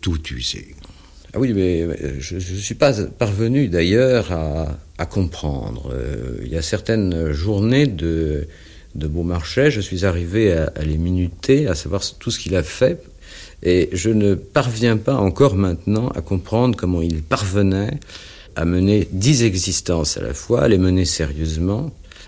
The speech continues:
Speaker 2: à être en même temps, euh, un amant incroyable, étant donné qu'il a eu, euh,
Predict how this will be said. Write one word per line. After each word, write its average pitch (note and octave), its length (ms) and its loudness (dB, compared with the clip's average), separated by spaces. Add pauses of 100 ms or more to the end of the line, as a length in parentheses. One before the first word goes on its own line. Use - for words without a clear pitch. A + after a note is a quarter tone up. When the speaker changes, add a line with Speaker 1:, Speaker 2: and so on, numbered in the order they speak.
(120)
Speaker 2:
à F2 120 2
être F2+ 220 2
en E2+ 120 -2
même D#2 260 -2
temps, D#2+ 480 -4
euh, B1+ 160 -8 (560)
un C2+ 180 -6
amant C#2+ 520 -2 (240)
incroyable, G#2+ 800 -2
étant D2+ 200 -8
donné C#2+ 260 -4
qu'il C#2+ 200 -10
a C2+ 60 -4
eu, C#2 300 -4
euh, A#1+ 220 -8